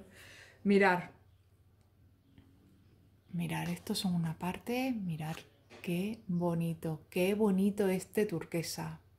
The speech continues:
Por Dios, qué bonito es. Eso por un lado. Este es un anexo.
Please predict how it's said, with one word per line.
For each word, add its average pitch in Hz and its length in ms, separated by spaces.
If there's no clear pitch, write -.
Por 156 280
Dios, 160 180
qué 180 120
bonito 180 520
es. 151 360
Eso 156 320
por 147 140
un 151 120
lado. 220 400
Este 202 460
es 185 180
un 175 120
anexo. 254 720